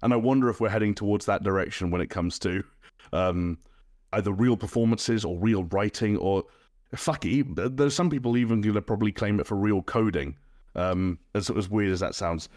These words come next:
but I, like, that's the way they want it to be. They're old school. Um, and I, I,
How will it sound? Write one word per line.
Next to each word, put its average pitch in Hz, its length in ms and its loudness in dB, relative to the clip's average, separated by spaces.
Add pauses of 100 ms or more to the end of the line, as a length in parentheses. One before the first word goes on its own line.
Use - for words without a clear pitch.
(120)
but 98 80 2
I, 98 100 4
like, 90 360 -2 (640)
that's 92 300 0
the 101 100 -2
way 95 220 2
they 92 120 2
want 92 220 0
it - 100 -4
to - 80 -6
be. 85 280 0
They're 90 180 0
old 95 180 0
school. 82 380 0 (220)
Um, 85 400 -2 (840)
and 85 400 -2 (840)
I, - 80 -2 (180)
I, 98 100 -2